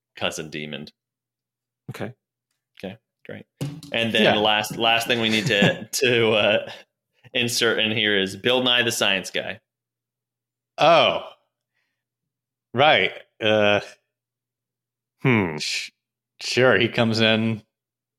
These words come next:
Speaker 1: He teaches the science class at the high school.
Speaker 3: Okay.
Speaker 2: Mm-hmm. Mm-hmm. He's the, he's the chemistry teacher, even
Speaker 3: So
Speaker 2: though I know he focuses on all, on all areas of science.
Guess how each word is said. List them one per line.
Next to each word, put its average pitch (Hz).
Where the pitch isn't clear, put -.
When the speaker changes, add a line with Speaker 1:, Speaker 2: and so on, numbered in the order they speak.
Speaker 1:
He 113
teaches 131
the 123
science 123
class 139
at 120
the -
high 120
school. 123
Speaker 3:
Okay. 113
Speaker 2:
Mm-hmm. -
Mm-hmm. 135
He's 127
the, 120
he's 120
the 104
chemistry 160
teacher, 143
even 85
Speaker 3:
So 113
Speaker 2:
though 107
I 90
know 90
he 98
focuses 92
on 98
all, 101
on 101
all 101
areas 98
of 95
science. 95